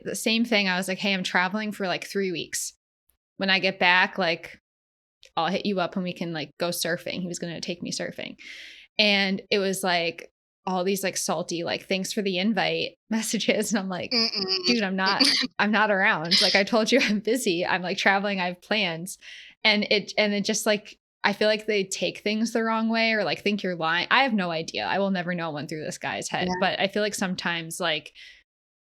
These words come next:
Speaker 1: that's worse. Um, but then I also, it's like a catch twenty-two because then I also don't really wanna give my number to, like, a random stranger that I'm not gonna,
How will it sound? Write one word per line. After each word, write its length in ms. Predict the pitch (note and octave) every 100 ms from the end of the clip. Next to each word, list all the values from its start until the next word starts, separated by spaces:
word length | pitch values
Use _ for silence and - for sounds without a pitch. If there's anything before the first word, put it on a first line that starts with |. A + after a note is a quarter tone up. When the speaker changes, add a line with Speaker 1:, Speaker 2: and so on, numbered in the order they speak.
| -
Speaker 1:
that's 300 | F#3+ E3 -
worse. 520 | E3 E3 G#3+ B3 - -
Um, 540 | F#3+ F3 E3 D#3+ D#3+ - _ _ -
but 100 | G#3+
then 100 | G#3+
I 80 | G#3
also, 540 | F#3+ G3+ A#3 G#3+ G3 -
it's 180 | - -
like 140 | G#3+
a 60 | A3+
catch 300 | - A3 -
twenty-two 520 | - F#3+ F3+ - G3
because 260 | F3 F3+ F3+
then 120 | F#3
I 120 | F3+
also 280 | - F#3+ G3+
don't 220 | G3 F3+
really 220 | D#3+ F#3 F3+
wanna 240 | F3 F3
give 200 | F#3 F3
my 140 | F3
number 360 | F3 E3 F3 F3+
to, 140 | F3 D#3
like, 360 | D#3 C#3 - _ _ _ _ _ _ _ -
a 60 | G3
random 500 | F#3 F3+ E3+ D#3+ D3+
stranger 800 | - - - E3+ E3+ E3+ E3+ E3
that 360 | D#3+ D3+ D3+ - _ _ _ _ -
I'm 80 | F#3
not 200 | E3+ F3
gonna, 160 | D#3